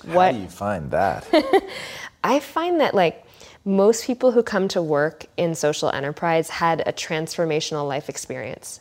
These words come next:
Speaker 2: I can't tell you how many people will say, "I had a parent who died," or "Somebody close to me became really ill," or "I struggled with an illness," or "I battled depression." I had some kind of traumatic or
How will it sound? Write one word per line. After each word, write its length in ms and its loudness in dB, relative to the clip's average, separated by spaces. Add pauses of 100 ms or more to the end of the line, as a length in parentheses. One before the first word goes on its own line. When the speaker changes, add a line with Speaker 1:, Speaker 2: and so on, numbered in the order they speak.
Speaker 2:
I 80 0
can't 200 -2
tell 120 2
you 60 2
how 60 4
many 120 2
people 200 -2
will 80 2
say, 380 -2 (680)
"I 160 4
had 160 4
a 40 -2
parent 480 -2
who 440 0
died," 400 -2 (220)
or 520 4
"Somebody 360 0
close 300 0
to 80 -6
me 120 -2
became 340 -8
really 320 -6
ill," 360 -4 (240)
or 220 2
"I 200 4
struggled 400 -2
with 180 -4
an 140 -8
illness," 500 -8
or 180 -2
"I 200 0
battled 440 -2
depression." 440 -8
I 80 0
had 180 -2
some 340 0
kind 280 -4
of 100 -4
traumatic 640 -6 (140)
or 400 -2